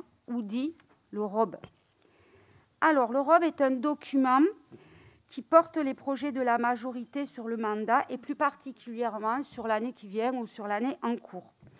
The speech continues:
Il sert de base à la construction du budget, donc pour nous, du budget de deux mille vingt et un.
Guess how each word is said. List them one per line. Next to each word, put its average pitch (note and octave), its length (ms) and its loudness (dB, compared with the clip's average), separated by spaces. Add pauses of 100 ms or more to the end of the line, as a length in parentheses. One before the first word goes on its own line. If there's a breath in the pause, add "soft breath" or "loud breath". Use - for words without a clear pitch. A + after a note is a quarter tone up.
(540 loud breath)
Il A#3 100 -6
sert C#4+ 260 6
de A#3+ 100 0
base B3+ 380 8 (180)
à G#3+ 160 2
la G3+ 220 2
construction B3+ 840 0
du A3 220 -6
budget, F3+ 420 -4
donc G3 240 -6
pour F#3 260 -12
nous, A#3 180 -4
du F#3+ 160 -16
budget F3+ 400 -6
de G#3+ 140 0
deux G#3 140 0
mille B3+ 180 2
vingt B3 240 -4
et G3 100 -6
un. C#3+ 120 -6